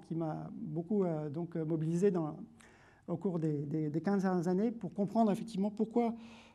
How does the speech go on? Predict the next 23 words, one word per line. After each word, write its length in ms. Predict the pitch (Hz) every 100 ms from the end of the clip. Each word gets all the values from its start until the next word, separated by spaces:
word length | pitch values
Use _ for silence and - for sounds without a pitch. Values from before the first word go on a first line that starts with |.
| -
ces 240 | - 190
algues 260 | 208 196 175 170
laminaires 400 | 160 180 185 240
sont 160 | 233 175
si 180 | 165 214
riches 200 | 220 220
en 80 | 170
iode. 360 | 185 247 175 -
Et 100 | 170
donc 200 | 180 180
on 140 | 175
a, 280 | 165 156 151 -
on 100 | 160
a 80 | 170
développé 300 | 175 180 196
un 100 | 185
certain 140 | 185
nombre 100 | 175
de 40 | 175
travaux 320 | 170 185 190
avec 220 | 170 160
des 100 | 165
collègues, 400 | 170 175 180 156